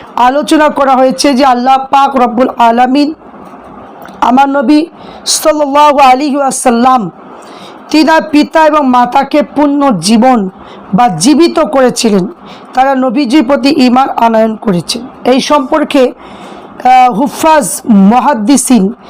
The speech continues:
আহ, বিরাট একজন জামাতের মাসলাকের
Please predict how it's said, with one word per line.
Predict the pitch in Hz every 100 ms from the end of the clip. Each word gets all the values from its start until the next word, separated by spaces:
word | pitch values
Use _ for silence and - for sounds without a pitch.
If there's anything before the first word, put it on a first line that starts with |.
| - - - - - - - - -
আহ, | 254 254 190
বিরাট | 294 320 311 302
একজন | 247 202 269 160
জামাতের | 247 233 254 277 277 269
মাসলাকের | 240 254 - 269 262 269 240